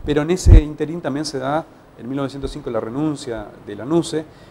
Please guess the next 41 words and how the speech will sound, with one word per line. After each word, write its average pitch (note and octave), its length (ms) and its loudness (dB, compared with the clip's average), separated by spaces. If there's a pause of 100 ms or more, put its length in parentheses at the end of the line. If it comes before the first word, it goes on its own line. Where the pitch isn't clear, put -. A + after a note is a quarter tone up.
(160)
y, E3 260 -12
eh, A2+ 240 -6
aparece C#3 480 2
otro - 220 2
sector E3 420 -4
de C3 80 -4
la A#2 120 -2
misma C3 280 -10
élite, C#3+ 220 -8 (120)
pero A2+ 140 -4
más B2 160 -6
ligada B2+ 380 4
al G#2+ 100 0
poder A2+ 220 4
económico A#2+ 400 -2
de A2+ 80 -2
Corrientes, C#3+ 480 0 (480)
que, D3+ 220 4
eh, A2+ 300 -8
empieza B2+ 420 -6
también, A#2+ 500 -6
eh, G#2+ 180 -12
a A#2 100 -10
cambiar A#2+ 280 -2
la C3+ 100 4
política C3 340 -8
y C#3 60 -4
comienza B2+ 560 -2
a, C3+ 360 -6 (100)
eh, G#2+ 280 -8
tomar D3 200 -6
un C#3 100 -6
giro, D3+ 400 -8 (460)
eh, G#2 200 -10
la G#2+ 120 0
política B2 340 -10
de A2+ 60 -4
fomento B2 360 -8
a A#2 40 -4
la A#2 60 -6
inmigración. G2+ 480 -10